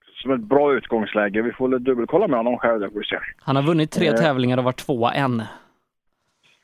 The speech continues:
Speaker 1: Ja, men då låter det som att det ska vara i en, en kupp. Han är inte här, men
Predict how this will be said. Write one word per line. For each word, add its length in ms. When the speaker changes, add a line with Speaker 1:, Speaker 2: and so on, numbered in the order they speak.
Speaker 1:
Ja, 180
men 120
då 60
låter 240
det 80
som 100
att 80
det 20
ska 140
vara 120
i 60
en, 400
en 140
kupp. 220
Han 100
är 40
inte 240
här, 220
men 140